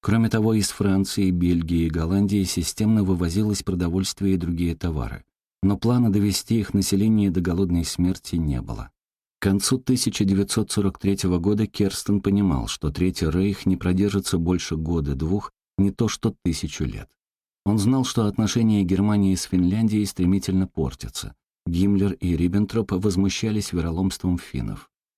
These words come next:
И по словам Керстена, мне казалось, что в связи с тем, как развивались события в отношениях Финляндии и Германии,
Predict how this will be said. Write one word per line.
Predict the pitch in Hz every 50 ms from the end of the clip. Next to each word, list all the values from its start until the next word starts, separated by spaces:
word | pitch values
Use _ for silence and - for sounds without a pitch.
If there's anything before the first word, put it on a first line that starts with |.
| _ _ _ _ _ _
И | 95 98
по | - 110
словам | 98 - 110 107 110 127 123 120
Керстена, | - - - 101 98 92 - - - 113 117 117 113 113
мне | 107 104 110 117 123
казалось, | - - 113 104 120 127 120 120 113
что | - - - 101
в | 95 -
связи | - - 98 95 90 107 117
с | 110 - -
тем, | - - 113 101 87
как | 78 - 73 -
развивались | - 85 82 80 85 90 92 95 92 85 76 76
события | - - 85 82 92 98 - - 85 85
в | 80 78
отношениях | 76 80 82 80 - - 92 85 82 78 76 73
Финляндии | - - 90 85 85 82 82 85 82 80 73 73 71
и | 69
Германии, | 69 69 76 76 87 98 107 113 110 107